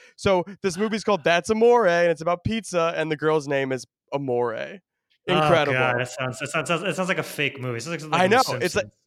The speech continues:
Speaker 1: it totally, absolutely, a hundred percent is a Simpsons, uh, bit. <laughs> Uh,
Speaker 2: Okay.
Speaker 1: that,
Speaker 2: I
Speaker 1: yeah,
Speaker 2: was worried that you were gonna
Speaker 1: incredible.
Speaker 2: say, like, uh, like, say, like, "Oh, he's, he's working on, uh, you know, a movie about, uh, Rosa Parks or something." I was just like, "Oh, tell me
Speaker 1: <laughs>
Speaker 2: something, like,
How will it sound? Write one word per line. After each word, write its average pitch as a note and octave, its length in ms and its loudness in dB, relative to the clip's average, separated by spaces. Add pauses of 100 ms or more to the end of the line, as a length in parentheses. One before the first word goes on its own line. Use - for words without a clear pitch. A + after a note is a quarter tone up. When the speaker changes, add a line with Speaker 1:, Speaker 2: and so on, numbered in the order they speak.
Speaker 1:
it E3 240 -4
totally, F3+ 540 0
absolutely, D3+ 540 -2
a C3+ 60 0
hundred C3+ 280 -2
percent B2+ 320 -2
is A#2+ 160 -4
a A#2 60 -8
Simpsons, A2+ 760 -8
uh, A2 180 -4
bit. G#2+ 260 -6 (200)
<laughs> B3+ 220 0 (540)
Uh, C#3 460 0
Speaker 2:
Okay. G#2+ 220 -10
Speaker 1:
that, C3 200 -4 (200)
Speaker 2:
I D3+ 60 0
Speaker 1:
yeah, F#3+ 60 2
Speaker 2:
was A#3 120 0
worried G#3 180 2
that - 80 2
you E3 60 4
were D#3 60 0
gonna D3 100 -2
Speaker 1:
incredible. B2+ 60 -6
Speaker 2:
say, C#3+ 180 -2
like, C3 260 -4
uh, D#3+ 140 -6
like, C3+ 180 -4
say, C#3 180 -4
like, A#2 240 -6
"Oh, D#3+ 160 -2
he's, B2 200 -6
he's C3+ 280 -10
working C3 280 -6
on, A#2+ 240 -6
uh, A2 240 -8 (300)
you C3 100 -8
know, A#2+ 160 -4
a A2+ 60 -6
movie A#2+ 280 -8
about, A2+ 300 -8
uh, A#2 100 -6
Rosa A#2 360 -6
Parks A#2 400 -8
or G#2+ 60 -12
something." G#2+ 340 -14
I G#2+ 60 -12
was - 100 2
just - 100 -12
like, G#3+ 160 0
"Oh, A#3+ 140 0
tell G3+ 200 0
me G3 140 2
Speaker 1:
<laughs> - 60 -14
Speaker 2:
something, F#3 240 -2
like, A2+ 160 -8